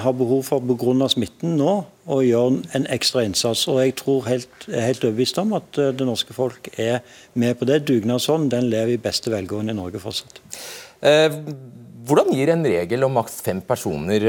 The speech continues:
Speaker 2: pluss, eh, familie mening for en lærer som er i kontakt med hundre elever i løpet av en uke?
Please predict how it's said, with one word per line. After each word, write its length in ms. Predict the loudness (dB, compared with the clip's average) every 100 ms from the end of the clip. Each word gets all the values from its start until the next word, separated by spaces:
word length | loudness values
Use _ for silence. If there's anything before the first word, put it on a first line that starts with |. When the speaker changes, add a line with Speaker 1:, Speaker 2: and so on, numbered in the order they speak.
| 0
Speaker 2:
pluss, 240 | 0 -2 2
eh, 100 | 2 2
familie 460 | 2 0 0 0
mening 400 | 0 -2 -2 -4
for 180 | -2 0
en 220 | 0 0
lærer 320 | 0 0 -2
som 160 | -6 -2
er 240 | -2 -2
i 40 | -4
kontakt 440 | -4 -2 -2 0
med 240 | 0 0 0
hundre 400 | -4 -4 -4 -4
elever 300 | -4 -4 -6
i 60 | -6
løpet 180 | -8
av 80 | -10
en 140 | -10
uke? 100 | -12